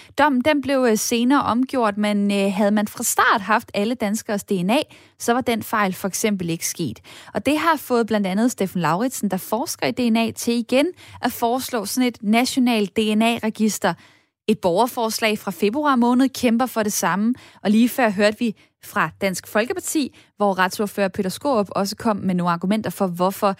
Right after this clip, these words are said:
Dansk Folkeparti, øh, også har det som mærkesag at få os alle sammen til at give vores D N A, der kan ligge i et register hos politiet.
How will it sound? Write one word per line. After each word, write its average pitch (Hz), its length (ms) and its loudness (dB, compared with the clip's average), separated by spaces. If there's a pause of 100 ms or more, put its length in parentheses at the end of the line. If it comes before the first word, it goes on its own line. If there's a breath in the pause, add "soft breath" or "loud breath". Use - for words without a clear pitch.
(220 loud breath)
Dansk 175 220 -6
Folkeparti, 277 760 -2 (340 loud breath)
øh, 196 340 4
også 202 260 0
har 208 240 0
det 190 100 -6
som 196 140 -4
mærkesag 202 640 -2 (300 loud breath)
at 202 120 2
få 202 180 0
os 208 220 -2
alle 202 240 -2
sammen 208 440 -4 (220 loud breath)
til - 220 -2
at 165 180 -2
give 208 180 0
vores 180 220 0
D - 60 -6
N 175 140 -2
A, 269 80 2 (180)
der 226 80 -4
kan 220 160 -2
ligge 196 320 -2
i 185 160 -4
et 190 80 -4
register 190 440 -4
hos 175 380 -4
politiet. 196 680 -4